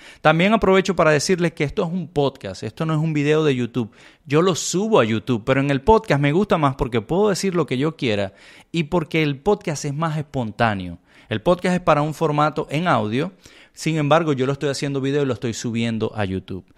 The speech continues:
Así que, muchachos, los que quieran ayudarme, les repito, pueden descargar la aplicación Spreaker. Se las voy a dejar en la descripción del video de YouTube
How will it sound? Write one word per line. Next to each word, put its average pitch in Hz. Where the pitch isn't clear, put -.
Así 147
que, 151
muchachos, 185
los 151
que 135
quieran 180
ayudarme, 160
les 120
repito, 170
pueden 147
descargar 147
la 135
aplicación 127
Spreaker. 190
Se -
las 120
voy 139
a 147
dejar 147
en 151
la 139
descripción 131
del 143
video 127
de 120
YouTube 135